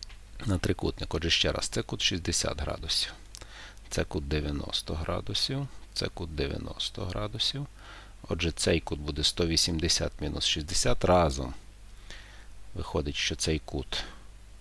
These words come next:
сто двадцять. Отже, половина цього кута це теж шістдесят.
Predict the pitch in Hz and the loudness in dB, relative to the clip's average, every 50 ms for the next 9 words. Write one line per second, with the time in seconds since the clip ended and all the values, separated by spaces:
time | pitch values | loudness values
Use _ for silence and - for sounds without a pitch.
0 | - - - - - - - - - - 104 98 82 - 67 69 - 123 - - | -16 -16 -16 -10 -2 2 2 2 6 6 6 6 6 4 0 0 0 0 -2 0
1 | - - - 120 - - - - - - - - - - - - - - - - | 2 2 2 2 0 -2 -6 -8 -8 -8 -10 -14 -14 -14 -14 -16 -16 -16 -16 -16
2 | - - - - - - - 90 82 - - 92 90 95 90 87 82 76 71 69 | -16 -14 -10 -4 -2 0 2 2 2 4 4 6 6 6 6 6 6 4 2 0
3 | - - 80 76 71 - - - - - - - - - - - - - - - | -2 -2 -4 -4 -4 -4 -6 -6 -4 -4 -4 -4 -4 -6 -8 -4 -4 -2 0 2
4 | - - - - - - - - - - - 85 101 131 147 - - | 2 2 0 -2 -2 0 0 2 2 2 2 2 2 2 2 0 -4